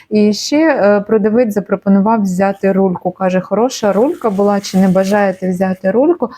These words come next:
Хоч і не планувала, але ж все ж таки вирішила взяти, бо рульку у нас в родині теж всі полюбляють. Величенька така рулька, вона вже порізана на декілька частин, її розділили. Ось бачите, ви,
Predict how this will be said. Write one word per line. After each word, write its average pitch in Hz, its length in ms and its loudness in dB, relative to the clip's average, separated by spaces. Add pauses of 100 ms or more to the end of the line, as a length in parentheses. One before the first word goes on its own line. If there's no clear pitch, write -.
(240)
Хоч 269 220 0
і 240 40 2
не 226 160 4
планувала, 220 680 2
але 208 280 0
ж 233 60 -10
все 220 200 -2
ж - 120 -14
таки 190 220 -4
вирішила 190 580 0
взяти, 214 500 -2 (100)
бо 196 160 0 (300)
рульку 220 380 0
у 196 80 2
нас 208 300 0
в 196 40 -8
родині 190 440 0
теж 180 260 -2
всі - 200 -10
полюбляють. 170 640 -4
Величенька 202 640 0
така 180 280 -6
рулька, 240 340 0
вона 190 340 0 (440)
вже 202 320 0
порізана 208 640 2
на 190 140 4
декілька 202 480 -2
частин, 208 480 0
її 185 340 2
розділили. 202 760 0
Ось 185 140 -8
бачите, 190 420 -4
ви, 190 240 0